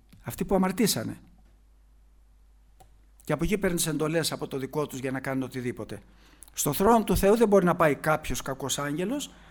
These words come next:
παρά μονάχα αν ο Θεός το θελήσει. Ο Θεός το επιτρέπει να πάει. Και πάει σαν δούλος. Δεν έχει καμία εξουσία ο διάβολος. Η εξουσία δίνεται από το Θεό.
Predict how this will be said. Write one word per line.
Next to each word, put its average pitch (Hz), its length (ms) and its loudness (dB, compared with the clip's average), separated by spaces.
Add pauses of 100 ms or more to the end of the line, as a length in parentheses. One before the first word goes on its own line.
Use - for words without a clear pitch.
(160)
παρά 160 200 0
μονάχα 240 320 2
αν 247 100 6
ο 247 80 6
Θεός 247 220 2
το 254 80 -2
θελήσει. 254 520 2 (1300)
Ο 143 100 -4
Θεός 208 220 4
το 180 80 4
επιτρέπει 160 440 0
να 135 100 -2
πάει. 127 260 -4 (1400)
Και - 160 -4
πάει 202 540 4
σαν 247 400 2
δούλος. 196 480 4 (920)
Δεν 285 100 0
έχει 208 40 -2
καμία 165 220 0
εξουσία 135 480 -2
ο 120 120 -4
διάβολος. 135 520 -4 (1500)
Η 160 100 -4
εξουσία 202 420 2
δίνεται 285 260 4
από 269 100 0
το 269 100 0
Θεό. 240 460 4